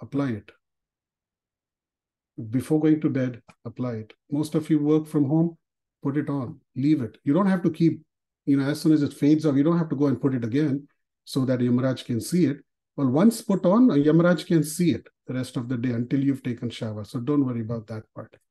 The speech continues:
I'll tell you a story around this, a true story. There was one king, Dirgabahu, from Sindhu Desh, who was so cruel and sinful and addicted to prostitutes. He had murdered one hundred brahmanas, and he had killed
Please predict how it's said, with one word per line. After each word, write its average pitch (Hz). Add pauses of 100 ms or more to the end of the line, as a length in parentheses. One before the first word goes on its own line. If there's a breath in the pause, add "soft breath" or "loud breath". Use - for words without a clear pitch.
(420 soft breath)
I'll 139
tell 175
you 202
a -
story 165
around 127
this, - (540)
a 127
true 208
story. 113 (320)
There 147
was 180
one 170
king, 151
Dirgabahu, 131 (460)
from 131
Sindhu 147
Desh, 113 (300)
who 143
was 143
so 202
cruel 123 (300)
and 127
sinful 156 (420)
and 135
addicted 160
to 156
prostitutes. 131
He 147
had 160
murdered 165
one 151
hundred 160
brahmanas, 120 (760)
and 131
he 156
had 160
killed 135